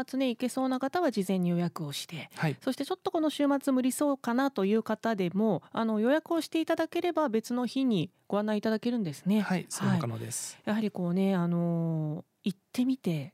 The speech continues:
Speaker 1: 実際にこう体感していただくのが一番ですよね。
Speaker 2: そうですね。あの、本当に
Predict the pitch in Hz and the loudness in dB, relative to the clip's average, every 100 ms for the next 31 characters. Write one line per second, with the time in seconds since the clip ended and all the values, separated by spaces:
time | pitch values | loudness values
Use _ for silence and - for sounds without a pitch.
0 | - 190 - - 294 277 269 254 - 233 | -6 -4 -2 0 2 0 0 -4 -4 -6
1 | 226 294 285 - 294 320 330 381 285 165 | -4 -4 -2 -2 -2 0 0 0 0 0
2 | - 277 302 220 - 143 156 202 - - | -2 -2 0 -2 -4 -4 -2 -2 -4 -6
3 | - 180 160 127 131 135 - _ - 127 | -2 0 0 0 0 0 -2 _ -6 -4
4 | 120 123 123 123 156 156 151 151 | -2 -2 -4 -6 -4 -2 0 -2